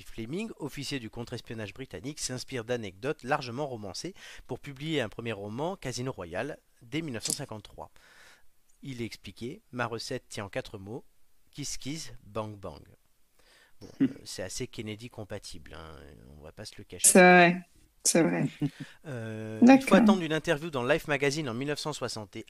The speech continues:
Speaker 1: un pour que James Bond fasse une entrée fracassante aux États-Unis. Dans la liste de ses livres préférés, le président américain glisse From Russia with Love de Ian Fleming. Du jour au lendemain, les ventes décollent et les producteurs sentent illico la bonne affaire.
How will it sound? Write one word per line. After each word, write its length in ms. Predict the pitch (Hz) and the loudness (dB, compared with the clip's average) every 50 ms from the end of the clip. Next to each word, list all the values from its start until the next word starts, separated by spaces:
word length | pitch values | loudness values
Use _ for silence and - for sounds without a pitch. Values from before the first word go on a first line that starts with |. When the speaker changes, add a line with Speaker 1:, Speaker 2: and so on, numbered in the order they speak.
| _ - | _ -4
Speaker 1:
un 240 | 170 180 208 240 233 - - | -2 0 0 -2 -4 -6 -10
pour 120 | 147 - | -10 -4
que 120 | - 135 | -4 -4
James 220 | 127 123 131 131 127 123 127 | -2 -2 -2 -2 -4 -4 -6
Bond 160 | 147 190 220 | -6 -6 -6
fasse 240 | 214 - 147 - - | -6 -6 -6 -6 -6
une 100 | 135 127 | -6 -8
entrée 200 | 127 - - 131 | -8 -8 -10 -12
fracassante 540 | - - 151 151 - 151 143 - 196 202 - | -4 -2 -4 0 0 -2 -2 -2 -4 -6 -6
aux 60 | 156 | -6
États-Unis. 560 | 135 139 - - 170 151 151 156 151 143 135 - - - - - - - - - - | -8 -6 -6 -6 -6 -6 -6 -8 -8 -10 -10 -12 -16 -20 -20 -20 -20 -20 -20 -12 -8
Dans 120 | 123 120 | -6 -4
la 100 | 120 117 | -4 -2
liste 220 | 120 160 180 156 | -2 -2 -2 -2
de 60 | 135 117 | -2 -2
ses 160 | - - 120 | -2 -4 -4
livres 160 | 143 165 - | -6 -8 -6
préférés, 420 | - 135 117 - - 107 101 135 | -8 -8 -6 -6 -6 -4 -4 -2
le 100 | 170 156 | -4 -4
président 340 | 127 - 127 120 123 131 147 131 | -6 -6 -8 -6 -2 -2 -2 -2
américain 440 | 120 110 101 101 95 - 131 147 135 | -2 -6 -8 -12 -8 -6 -6 -6 -6
glisse 360 | 113 110 127 160 - - - - - | -8 -10 -10 -8 -8 -10 -10 -12 -18
From 400 | - - - - 147 160 156 131 | -20 -18 -6 -4 -4 -4 -2 -2
Russia 360 | 123 123 120 - - 120 127 139 | -2 -2 -2 -2 -4 -4 -4 -4
with 240 | 120 107 101 - 95 | -6 -8 -10 -10 -10
Love 200 | 95 92 98 107 - _ _ _ - - | -10 -10 -12 -14 -18 _ _ _ -18 -14
de 80 | - 107 | -10 -8
Ian 160 | 110 101 101 | -6 -6 -6
Fleming. 360 | 101 - 107 101 92 82 85 92 - - - - - - - - | -8 -10 -12 -12 -12 -14 -16 -20 -20 -20 -20 -20 -20 -20 -20 -16
Du 100 | - 117 | -12 -10
jour 180 | 113 120 127 117 | -8 -6 -6 -6
au 40 | 113 | -6
lendemain, 320 | 113 110 113 120 143 175 | -6 -6 -4 -4 -4 -2
les 120 | 180 156 117 | -4 -4 -4
ventes 260 | 117 123 120 113 110 | -4 -4 -6 -4 -2
décollent 360 | 127 139 - - 123 135 165 | -4 -4 -2 -2 -4 -4 -2
et 40 | 151 | -4
les 100 | 120 104 | -6 -6
producteurs 460 | - - 127 131 120 - - 135 123 | -6 -8 -8 -8 -8 -6 -6 -6 -6
sentent 240 | - - 120 - - | -6 -8 -10 -12 -12
illico 340 | - 180 156 143 - - 160 | -14 -14 -14 -12 -8 -6 -4
la 120 | 151 135 | -4 -4
bonne 160 | 117 117 113 113 | -4 -4 -6 -6
affaire. 440 | 104 - - 104 98 95 - - | -8 -10 -12 -14 -14 -14 -16 -20